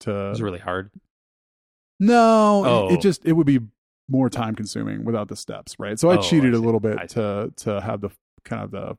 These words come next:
Speaker 1: full experience
Speaker 2: Oh,
Speaker 1: of the
Speaker 2: I see what you're
Speaker 1: game.
Speaker 2: saying. So
Speaker 1: And
Speaker 2: that you
Speaker 1: most
Speaker 2: can see the whole game, they kinda give you some
Speaker 1: Right.
Speaker 2: pointers,
Speaker 1: And,
Speaker 2: kinda.
Speaker 1: and they're kinda meant to be done in two hours, like,
Speaker 2: I always
Speaker 1: these
Speaker 2: wonder
Speaker 1: games.
Speaker 2: about just general video game reviewers, you know, I mean, these people who do, you know, the big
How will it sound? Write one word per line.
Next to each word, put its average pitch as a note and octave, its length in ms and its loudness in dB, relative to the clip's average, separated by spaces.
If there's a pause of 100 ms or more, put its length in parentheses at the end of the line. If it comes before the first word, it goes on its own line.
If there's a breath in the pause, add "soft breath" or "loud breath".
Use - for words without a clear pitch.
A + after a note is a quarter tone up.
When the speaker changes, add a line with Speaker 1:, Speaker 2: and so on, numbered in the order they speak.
(120)
Speaker 1:
full A2+ 140 -2
experience G2 680 -8
Speaker 2:
Oh, A2 80 -2
Speaker 1:
of - 60 0
the - 20 -2
Speaker 2:
I F#2+ 80 -2
see G#2 60 -8
what G2+ 40 -6
you're G2 80 -8
Speaker 1:
game. G2 80 -10
Speaker 2:
saying. E2 160 -12 (140)
So - 100 -2
Speaker 1:
And C#3 60 4
Speaker 2:
that D3+ 40 6
you E3+ 60 6
Speaker 1:
most E3+ 80 4
Speaker 2:
can C#3+ 100 2
see E3+ 140 0
the C3+ 100 2
whole A#2+ 120 2
game, A2+ 300 -2
they G2 100 -2
kinda F#2 200 -6
give F#2+ 140 -4
you F#2 80 -4
some F#2+ 200 -6
Speaker 1:
Right. C3 320 2
Speaker 2:
pointers, F2+ 340 -2
Speaker 1:
And, D#3 160 0
Speaker 2:
kinda. D3+ 140 -4
Speaker 1:
and D#3+ 120 0
they're D#3+ 100 0
kinda C#3+ 220 -2
meant A#2+ 320 -4
to B2+ 120 -8
be A2+ 280 -4
done A2+ 300 -8
in G#2+ 120 -6
two A2+ 220 -8
hours, G#2+ 540 -10
like, A#2+ 180 -6
Speaker 2:
I C4 60 4
always D#4 200 6
Speaker 1:
these - 40 0
Speaker 2:
wonder F#3 240 4
Speaker 1:
games. C#3 100 4
Speaker 2:
about A#2 240 0
just A2 160 -6
general A2 380 -2
video G2 260 -6
game F#2+ 240 -6
reviewers, F#2 480 -8
you F2 60 -18
know, E2+ 60 -18
I D#2 60 -20
mean, F#2 160 -18 (100)
these - 120 -20 (220)
people A#2+ 240 -12
who F#2+ 120 -14
do, F#2 300 -8 (500)
you G#2+ 60 -12
know, D2+ 220 -16 (120)
the F2+ 80 -14
big F#2 360 -10